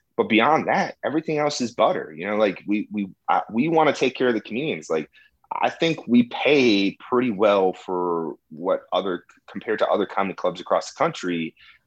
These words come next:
And, um, you know, we do that because comedians should be taken care of. They're doing a lot of the work. They're predominantly the people who are doing all this stuff,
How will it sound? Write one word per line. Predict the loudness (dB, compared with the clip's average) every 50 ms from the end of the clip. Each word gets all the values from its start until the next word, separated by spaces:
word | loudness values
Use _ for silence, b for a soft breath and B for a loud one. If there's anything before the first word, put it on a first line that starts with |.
| _ -4
And, | 0 2 2 2 2 2 2 0 0 -2 -4 -2 0
um, | 2 2 2 2 0 0 -2 -4 -4 -6 -8 -14 _ _ _ _ _ -12
you | -8 -6 -2
know, | -2 -2 -2
we | -2 -2 -4
do | -4 -2 0 0 0 2
that | 4 4 2 2
because | 0 -2 -4 -2 -2 0 2 2 0 0 -2 -4 -8 -14 -16 b b b b b b b b b b b _ _ _ -20 -20 -20 _ _ -20 -20 -10
comedians | -6 -2 0 2 4 4 4 4
should | 4 2 4
be | 4 4 2
taken | 2 0 -2 -2 -4 -6 -6
care | -4 -4 -4 -4
of. | -6 -4 -2
They're | 0 0 2
doing | 2 4 4 4 4 4
a | 4
lot | 4 4 2 2
of | -2
the | -4 -4
work. | -4 -4 -6 -6 _
They're | 0 2 2 2 0 -2 -8 _ -10
predominantly | -6 -6 -4 0 2 2 2 2 2 -2 -4 -6 -8
the | -10 _
people | -14 -14 -14 -8 -4 -2
who | -2
are | -2 -2
doing | -2 -6 -4 -4 -4 -4 -4
all | -4 -4 -4
this | -6 -8 -10
stuff, | -10 -8 -6 -6 -8